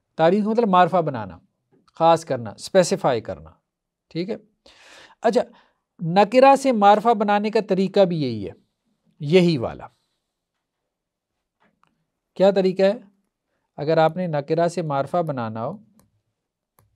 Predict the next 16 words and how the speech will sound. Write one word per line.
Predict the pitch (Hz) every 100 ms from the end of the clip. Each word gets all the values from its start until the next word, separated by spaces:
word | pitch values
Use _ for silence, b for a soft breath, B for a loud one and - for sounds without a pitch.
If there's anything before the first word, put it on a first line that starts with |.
| _ _ _ _ _
कि | 175 170
किसी | 196 196 214 196
नकिरा | 156 160 196 208 208
के | 202 196 196
शुरू | 196 - 190 214
में | 196 202
अलिफ | 196 165 170 170
लाम | 151 139
लगा | 123 110 90
दें। | 85 - _ _ _ _ _ _ b b b b _
जैसे | 143 143 - 170
हमने | 147 147
पढ़ा | 147 143
था | 139 156
मुस्लिमुन, | 139 147 147 - 120 95 76 _ _ _ _ _ _ _ _ _ _ _ _ _ _ _ _ _ _ _ _ _ _ _ _ _ _ _ _
आपने | 143 143 160 175